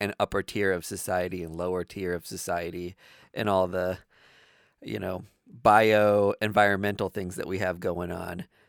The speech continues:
that it read really cohesively for how rich they made the world, um, all in one issue. It, also, the leads, the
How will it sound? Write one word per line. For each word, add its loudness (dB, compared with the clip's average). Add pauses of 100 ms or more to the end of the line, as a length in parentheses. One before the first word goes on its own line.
(120)
that -4 (340)
it -4
read 4
really 0
cohesively -4
for -4
how -2 (260)
rich -4
they -4
made -8 (100)
the -6
world, -6 (420)
um, -8
all -4
in -10
one -10
issue. -10 (260)
It, -8 (260)
also, 4
the 0 (540)
leads, -2
the -8